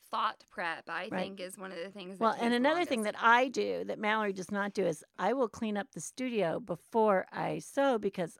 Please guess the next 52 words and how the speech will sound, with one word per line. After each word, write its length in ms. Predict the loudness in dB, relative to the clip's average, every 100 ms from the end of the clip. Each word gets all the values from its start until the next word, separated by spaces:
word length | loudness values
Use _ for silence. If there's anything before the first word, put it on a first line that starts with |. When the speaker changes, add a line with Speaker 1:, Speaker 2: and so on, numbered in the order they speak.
| -4
Speaker 2:
I 180 | -2
don't 180 | -2 -4
like 220 | -4 -8
to 80 | -10
sew 360 | -6 -2 0 -2
in 100 | -4
a 40 | -2
mess, 320 | -2 -2 -6
and 180 | -10 -8
she 140 | -4
doesn't 260 | -4 -4 -8
have 120 | -10
a 40 |
problem 400 | -4 -4 -4 -6
doing 240 | -6 -8 -6
that. 80 |
Speaker 1:
Absolutely 540 | -6 -6 -10 -12 -12 -12
not. 340 | -12 -14 -16 -18
I 140 | -18
was, 260 | -18 -20 -20 -20 -16
I'm, 220 | -14 -8
Speaker 2:
And 140 | -2 2
I 80 |
Speaker 1:
I'm 80 | 4
Speaker 2:
go, 220 | 6 6
Speaker 1:
ju- 80 | 6 4
Speaker 2:
I, 380 | 4 4 2 -2 -16 -8
we 160 | -2 0
share 300 | 2 4 2
a 60 |
studio 500 | 0 0 0 4 4
now, 360 | 4 0 -2 -2
and 120 | -2
it's 180 | -2 0
one 140 | 2
of 100 | 2
Speaker 1:
<laughs> 0 |
Speaker 2:
the 80 | 2
worst 220 | 2 0
things 220 | -2 -4 -4
that's 200 | -8 -4
happened 460 | -2 0 -2 -4
since 220 | -4 -4
she 120 | -4 -6
started 460 | -4 -4 -4 -6
sewing 380 | 2 4 4 0
is 160 | -4 -4
that 220 | -6 -6 _ _ -20 -20 _ _ 2
I 140 | 6
have 300 | 8 6 4
to, 400 | 0 2 2 0 -2
like, 300 | -2 -2